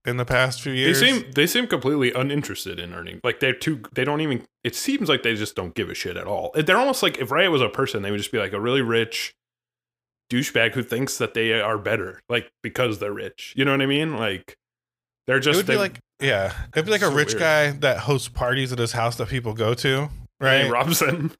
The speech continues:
Speaker 2: <laughs>
Speaker 1: Well, no, and then he thinks that, like, because these people come to his, like,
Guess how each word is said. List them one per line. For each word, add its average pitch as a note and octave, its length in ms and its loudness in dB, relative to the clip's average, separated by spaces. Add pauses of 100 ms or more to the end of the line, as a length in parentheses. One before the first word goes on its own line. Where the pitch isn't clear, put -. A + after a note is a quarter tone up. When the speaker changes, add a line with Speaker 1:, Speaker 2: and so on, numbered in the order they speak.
Speaker 2:
<laughs> - 180 -4
Speaker 1:
Well, F3 160 4
no, F#3+ 180 4
and D#3 160 4
then F3 140 2
he F#3 160 2
thinks E3 380 0
that, C#3 220 2
like, C3 380 2 (540)
because C#3+ 400 0
these D#3 160 -2
people C#3 260 -2
come C3+ 280 -2
to C3 100 2
his, A#2 260 0
like, A2+ 220 0